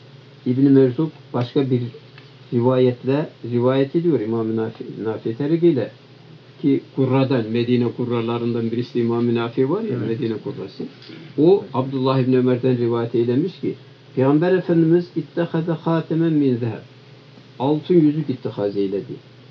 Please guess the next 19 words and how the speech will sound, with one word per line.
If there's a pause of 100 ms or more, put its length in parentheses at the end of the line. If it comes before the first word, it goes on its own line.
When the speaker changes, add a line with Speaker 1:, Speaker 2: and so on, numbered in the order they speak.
Speaker 1:
"Fettehade
eshabuhu
havatime
min
zeheb." (480)
Ashabı
da
altın
yüzük
yaptırdılar.
Onlar
da (340)
altın
yüzük
takmaya
başladılar. (640)
"Sümme
rema
bihi."